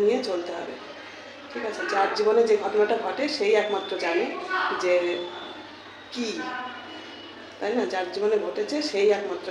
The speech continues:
জানে। রং চং মাখিয়ে কথা বাড়িয়ে, দেখবা এক-, কথা এমনই জিনিস, এক-, একটা জায়গায় আলোচনা হচ্ছে একরকম, সেই কথাটা যখন আর এক জায়গায় আলোচনা হবে তখন সেই কথাটা কিন্তু বেড়ে যায়, তাই না? যাই হোক, আমার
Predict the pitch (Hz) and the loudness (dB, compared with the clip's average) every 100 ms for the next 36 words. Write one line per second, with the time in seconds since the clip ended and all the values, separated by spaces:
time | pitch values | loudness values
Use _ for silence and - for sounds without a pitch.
0 | 175 165 - - - - - - - - | -8 -8 -10 -12 -16 -18 -18 -18 -18 -16
1 | - 202 226 240 247 240 247 226 - 240 | -2 2 4 4 4 4 4 2 0 4
2 | 233 220 208 220 214 196 208 220 214 214 | 4 4 0 2 2 2 4 4 2 0
3 | - - - 214 233 233 233 220 202 220 | -6 -8 2 2 4 2 0 -2 -2 2
4 | 226 220 233 220 202 202 - - - - | 4 6 6 4 4 0 0 -4 -8 -16
5 | - - - - - 214 208 208 208 240 | -18 -14 -12 -12 -8 -6 -4 -6 0 2
6 | 240 240 233 233 247 247 262 220 196 - | 6 6 6 4 6 4 4 2 2 -2
7 | - - - - - 233 240 247 247 247 | -6 -10 -12 -4 2 2 2 2 4 6
8 | 254 - 208 226 233 254 240 247 254 247 | 4 4 2 2 4 6 6 6 6 4
9 | 214 220 233 226 233 226 214 220 233 240 | 4 2 0 0 0 0 0 0 0 0
10 | - 196 196 - - - - - - - | 4 4 4 2 -2 -8 -12 -14 -16 -12
11 | 117 120 127 127 - - - - - - | -4 0 0 -4 -10 -14 -16 -16 -18 -18
12 | - 220 214 247 277 302 302 - - 233 | -14 -6 2 4 4 2 0 -6 -6 0
13 | 226 240 | 4 4